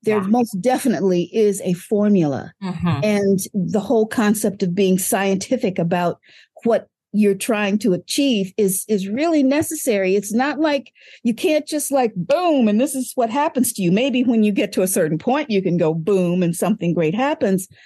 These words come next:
Speaker 1: But you do have to be very conscious, at least for me,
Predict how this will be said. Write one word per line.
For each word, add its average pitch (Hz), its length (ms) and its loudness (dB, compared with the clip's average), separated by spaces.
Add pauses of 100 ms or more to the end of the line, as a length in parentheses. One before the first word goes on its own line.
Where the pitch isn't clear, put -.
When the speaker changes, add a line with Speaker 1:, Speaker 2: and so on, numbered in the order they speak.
(240)
Speaker 1:
But 214 300 2
you 240 120 4
do 262 280 2
have 262 320 -2
to 240 160 0
be 214 240 2
very 196 260 0
conscious, 233 800 -2 (180)
at 196 140 0
least 220 280 0
for 202 140 0
me, 175 420 2